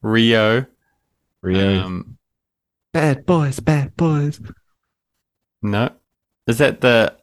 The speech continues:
Speaker 1: uh, What You
Speaker 2: Girls
Speaker 1: Gonna
Speaker 2: on
Speaker 1: Do?
Speaker 2: Film. No, it's
Speaker 1: I
Speaker 2: not
Speaker 1: know
Speaker 2: that
Speaker 1: Girls
Speaker 2: one.
Speaker 1: on Film, but I don't know Rio or Bad Boys.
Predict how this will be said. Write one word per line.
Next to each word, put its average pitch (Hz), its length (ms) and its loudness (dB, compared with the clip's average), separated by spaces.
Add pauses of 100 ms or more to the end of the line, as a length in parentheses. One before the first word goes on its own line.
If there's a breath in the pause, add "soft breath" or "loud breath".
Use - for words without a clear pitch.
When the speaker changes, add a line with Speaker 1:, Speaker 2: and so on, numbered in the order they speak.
(220)
Speaker 1:
uh, - 80 -8
What 175 120 -2
You 170 140 0
Speaker 2:
Girls 175 160 -2
Speaker 1:
Gonna 127 240 2
Speaker 2:
on 120 80 0
Speaker 1:
Do? 139 160 0
Speaker 2:
Film. 110 420 0 (640)
No, 101 200 0
it's 92 160 -6
Speaker 1:
I - 60 0
Speaker 2:
not 196 80 2
Speaker 1:
know 220 80 0
Speaker 2:
that - 100 -4
Speaker 1:
Girls 175 220 0
Speaker 2:
one. 151 100 2
Speaker 1:
on 113 60 0
Film, 95 380 -4 (840)
but 107 120 -2
I 110 100 2
don't 113 200 2
know 113 140 2
Rio 101 460 2
or 76 120 -4
Bad 95 340 0
Boys. 85 480 -4